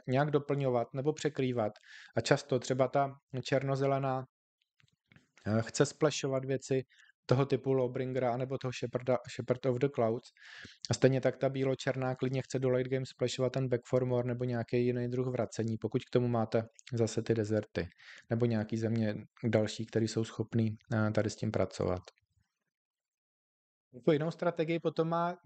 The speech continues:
černomodrá, ta nehraje až tolik na vracení věcí ze hřbitova, eh, jako na to, eh, využívat, eh, payoffů na, na věci, který s-, eh, který říkají, když spácháte zločin, spácháte crime, tak udělají nějaký efekt.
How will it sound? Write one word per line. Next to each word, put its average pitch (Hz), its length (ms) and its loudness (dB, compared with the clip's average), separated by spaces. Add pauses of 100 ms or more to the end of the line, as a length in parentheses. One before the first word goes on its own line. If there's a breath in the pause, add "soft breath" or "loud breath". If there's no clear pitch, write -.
černomodrá, 135 800 0 (240)
ta 131 100 4
nehraje 131 320 2
až 131 120 -4
tolik 135 240 -4
na 135 120 -2
vracení 135 440 0
věcí 139 260 -2
ze 135 100 0
hřbitova, 123 540 0 (500 loud breath)
eh, 123 200 6 (100)
jako 127 200 2
na 143 140 -2
to, 143 240 0 (520)
eh, 127 100 4
využívat, 135 600 0 (1080)
eh, 127 60 2
payoffů 135 500 0
na, 139 460 -2
na 135 120 -2
věci, 135 300 -2
který 135 360 0
s-, - 220 -16
eh, 131 240 2
který 127 320 0
říkají, 127 340 2 (160)
když 120 160 0
spácháte 123 520 0
zločin, 127 640 -2 (140)
spácháte 117 500 0
crime, 127 360 2 (460 loud breath)
tak 123 180 0
udělají 131 380 2
nějaký 131 340 -4
efekt. 117 400 -4